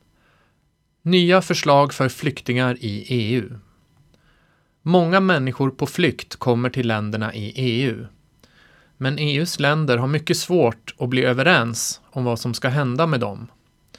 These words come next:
E U-ländernas ledare satt i möte hela natten till fredagen för att försöka bli överens. De lyckades komma överens om en del saker, men inte alla.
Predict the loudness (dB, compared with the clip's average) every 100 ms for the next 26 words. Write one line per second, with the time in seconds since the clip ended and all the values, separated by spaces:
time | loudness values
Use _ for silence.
0 | _ _ _ _ _ _ _ _ -2 0
1 | 4 4 4 2 2 0 0 2 2 0
2 | 0 -2 -2 -2 -2 0 0 0 0 2
3 | 2 2 0 -2 -2 -2 -2 -4 0 0
4 | 2 0 -2 -6 -12 -4 0 0 0 -2
5 | -2 -2 -2 -2 0 -2 -2 -4 -6 -10
6 | -12 -16 _ _ _ _ _ _ -2 0
7 | 0 0 0 0 -2 0 0 2 0 0
8 | -4 -4 -4 -2 -2 -2 -4 -8 -8 -10
9 | -12 -14 _ _ _ -8 -4 -2 -2 -2
10 | -2 0 -4 -6